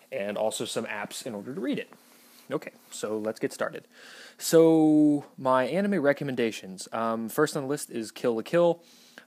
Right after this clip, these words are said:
It, it's just, it's just absolutely fantastic. Um, the character development, the story development, uh, every episode is just as good as the last one. Um, there's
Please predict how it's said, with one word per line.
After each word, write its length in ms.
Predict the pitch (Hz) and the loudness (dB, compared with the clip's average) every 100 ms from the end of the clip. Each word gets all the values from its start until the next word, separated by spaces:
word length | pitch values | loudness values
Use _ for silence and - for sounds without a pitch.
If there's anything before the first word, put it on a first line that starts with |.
| _ _ _ _ _ _ _ | _ _ _ _ _ _ _
It, 220 | 165 156 - | -2 -2 -2
it's 240 | 160 - | -4 -2
just, 400 | 151 131 - - - | 2 2 2 -10 -4
it's 260 | 147 - | -4 -4
just 140 | 127 - | -10 2
absolutely 460 | 120 127 - 135 120 | 6 6 4 -6 -4
fantastic. 840 | - 104 113 101 98 - 98 - - | -6 -6 -4 -4 -4 -8 -14 -14 0
Um, 500 | 113 110 110 110 104 _ _ - - - | 2 2 0 -4 -10 _ _ -20 -20 -12
the 80 | 123 | 2
character 340 | 175 170 165 | 6 6 4
development, 440 | 139 135 135 131 | 4 6 6 2
the 40 | 110 | -6
story 300 | - 139 139 | 0 2 4
development, 640 | 117 117 117 113 113 113 - | 2 2 2 2 -2 -4 2
uh, 160 | 123 - | 2 4
every 320 | 160 170 139 | 2 4 2
episode 580 | 123 127 - 123 120 107 | 2 -2 0 2 2 -2
is 380 | 113 110 107 110 _ _ | -4 -4 -6 -14 _ _
just 320 | - 156 143 131 | 4 6 6 -2
as 100 | 107 | -2
good 400 | 123 110 107 - | 2 4 2 0
as 220 | 117 110 | 2 2
the 100 | 107 | 2
last 340 | 107 104 101 - | 0 2 0 -4
one. 320 | 110 104 104 _ - - - | -6 -6 -10 _ -20 -20 -8
Um, 540 | 120 110 104 101 101 - _ _ _ _ _ | 0 2 2 -2 -6 -10 _ _ _ _ _
there's 680 | - 135 127 120 120 110 - | -2 2 4 4 2 -2 -6